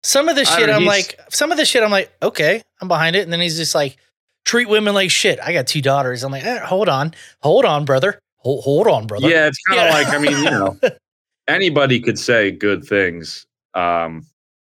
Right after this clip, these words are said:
Speaker 2: so, like, I, I, like, you know what I mean? Like, it's like, yeah, obviously he's gonna say some stuff that makes sense, or
Speaker 1: Like
Speaker 2: else
Speaker 1: some
Speaker 2: he
Speaker 1: fin-,
Speaker 2: wouldn't
Speaker 1: like
Speaker 2: have
Speaker 1: some
Speaker 2: the
Speaker 1: financial shit like that. I'm just like, "Eh,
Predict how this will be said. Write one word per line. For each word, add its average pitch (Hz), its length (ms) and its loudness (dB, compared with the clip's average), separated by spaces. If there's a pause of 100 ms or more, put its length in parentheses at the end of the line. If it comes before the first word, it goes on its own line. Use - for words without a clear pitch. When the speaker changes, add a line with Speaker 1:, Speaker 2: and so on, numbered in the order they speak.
(240)
Speaker 2:
so, 101 260 0
like, 95 240 0
I, 98 120 0
I, 107 160 -2
like, 127 160 0
you 151 80 2
know 156 60 2
what 160 60 2
I 151 40 0
mean? 156 140 -2
Like, 127 140 0
it's 120 100 -6
like, 123 120 0
yeah, 131 160 0
obviously 110 340 0
he's 95 100 -4
gonna 101 140 -2
say 98 200 2
some 92 160 -8
stuff 92 320 0
that 92 300 0 (540)
makes 104 260 -4
sense, 107 380 -2
or 98 80 0
Speaker 1:
Like 101 100 2
Speaker 2:
else 202 100 4
Speaker 1:
some 226 120 2
Speaker 2:
he 196 60 -2
Speaker 1:
fin-, 220 80 0
Speaker 2:
wouldn't 202 140 -2
Speaker 1:
like 190 80 2
Speaker 2:
have 196 80 0
Speaker 1:
some 196 140 0
Speaker 2:
the 180 60 -2
Speaker 1:
financial 165 460 -2
shit 180 300 0
like 160 180 -2
that. 175 180 2
I'm 165 120 -4
just 165 160 -4
like, 156 240 -4
"Eh, 277 200 -6